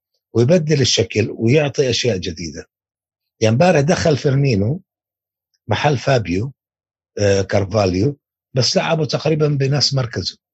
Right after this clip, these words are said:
ما غير شيء، يعني ما حاول يغير ب-، بالأمر. عموما، آه،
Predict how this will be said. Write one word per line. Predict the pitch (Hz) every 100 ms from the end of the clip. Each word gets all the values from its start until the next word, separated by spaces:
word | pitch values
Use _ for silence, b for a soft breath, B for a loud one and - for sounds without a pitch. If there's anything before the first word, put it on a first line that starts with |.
| _ _ _ _ _ _ _ _ _ _ -
ما | 107 135
غير | 127 151 139
شيء، | 110 - 135 113
يعني | 85 78 73 -
ما | 110 123
حاول | - 127 117
يغير | 107 104 113 104
ب-، | 92 92 85
بالأمر. | 87 90 90 90 _ B B -
عموما، | 135 214 190 135 170 - _ _ _ B B - _
آه، | 117 117 113 113 113 110 98